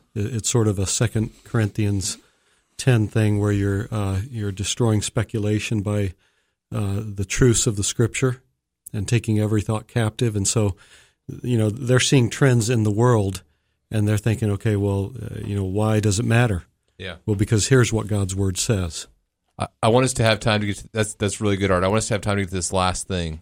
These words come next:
Speaker 2: uh, discipline, 'cause I, I, I know a lot of parents have questions about this. How do I discipline my children? I, I hear things from my mother-in-law, what she says, uh, you know, my kid, uh, throws a temper tantrum in, uh,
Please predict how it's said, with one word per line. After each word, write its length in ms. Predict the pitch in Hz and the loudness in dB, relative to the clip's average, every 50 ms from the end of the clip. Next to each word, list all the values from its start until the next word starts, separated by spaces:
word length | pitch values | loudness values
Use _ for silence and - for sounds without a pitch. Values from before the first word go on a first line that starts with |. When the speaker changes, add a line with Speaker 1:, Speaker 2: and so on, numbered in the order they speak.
| - _ - | -14 _ -6
Speaker 2:
uh, 220 | 95 92 87 85 82 - | -4 -2 0 -2 -2 0
discipline, 560 | - 101 98 - 107 - - 85 80 78 78 | 0 0 0 0 -2 -4 -4 -6 -6 -6 -8
'cause 160 | - - 92 | -8 -2 0
I, 140 | 101 95 95 - - | 0 0 0 -2 -4
I, 140 | 101 101 98 - | -6 -6 -4 -2
I 120 | 101 98 | -2 0
know 160 | 98 98 92 | 2 2 2
a 20 | 92 | 2
lot 300 | 90 92 95 95 101 104 | 2 2 4 4 4 2
of 300 | 104 98 98 - - _ _ _ _ _ _ | 0 -2 -6 -12 -20 _ _ _ _ _ _
parents 300 | - 101 92 92 90 - | -6 -4 -4 -4 -4 -4
have 200 | - 92 82 - | -4 -4 -6 -4
questions 400 | - - 92 85 - - 85 78 | -4 -2 -2 -2 -4 -6 -8 -8
about 280 | 82 76 78 78 78 - | -8 -8 -6 -8 -8 -8
this. 240 | - 82 82 - - | -8 -8 -8 -8 -4
How 160 | - 98 110 | -2 -2 0
do 80 | 113 | 0
I 80 | 107 95 | 0 -2
discipline 540 | 85 80 - 92 92 - - - 101 92 90 | -2 -4 -4 -4 -4 -4 -4 -4 -4 -4 -2
my 120 | 87 87 | -4 -4
children? 500 | 85 - - - 85 82 80 78 76 76 | -6 -6 -8 -6 -6 -6 -6 -6 -8 -8
I, 200 | 80 85 78 80 | -8 -8 -8 -8
I 40 | 82 | -8
hear 240 | 78 85 98 95 92 | -4 -2 0 0 0
things 640 | 82 - 101 95 92 92 92 92 90 85 - - - - - - - _ _ _ _ | 0 -2 -2 -2 0 0 -2 -2 -2 -2 -4 -6 -8 -12 -20 -20 -20 _ _ _ _
from 420 | - - 98 92 90 87 87 - - _ | -2 0 2 2 2 0 -4 -8 -12 _
my 140 | - 87 87 | -10 -6 0
mother-in-law, 580 | 90 98 107 110 107 104 98 98 95 98 98 | 2 2 4 4 2 0 0 0 0 0 0
what 140 | 92 87 82 - | 0 -2 -6 -8
she 160 | - - 101 | -8 -8 -8
says, 760 | - - 101 95 92 92 92 90 90 87 87 85 - - - - _ | -6 -4 -4 -2 -2 -2 -2 -2 -4 -4 -6 -6 -8 -10 -12 -14 _
uh, 340 | 87 82 82 82 80 80 80 82 | -12 -10 -8 -8 -6 -8 -6 -6
you 80 | 90 90 | -6 -4
know, 260 | 87 82 82 80 78 - _ _ _ _ _ _ - | -4 -4 -4 -6 -8 -12 _ _ _ _ _ _ -10
my 80 | 90 | -10
kid, 480 | - - - 107 101 98 101 95 90 - _ _ _ _ - | -6 0 2 4 4 4 4 2 0 -6 _ _ _ _ -10
uh, 280 | 90 87 85 82 82 85 - | -8 -6 -6 -6 -6 -6 -2
throws 240 | - 104 98 87 | 0 0 2 0
a 40 | 87 82 | -2 -2
temper 280 | - 120 110 - 104 92 | -2 -2 -2 -2 -4 -4
tantrum 600 | - 104 95 95 92 - 98 92 92 90 90 - - | -2 -2 -2 -2 -2 -2 -2 0 0 -2 -2 -6 -6
in, 480 | 87 87 85 82 82 80 80 78 78 - _ _ _ _ _ _ _ _ _ _ _ _ _ - | -4 -2 -2 -2 -2 -4 -6 -8 -10 -14 _ _ _ _ _ _ _ _ _ _ _ _ _ -20
uh, 180 | - - - | -20 -20 -20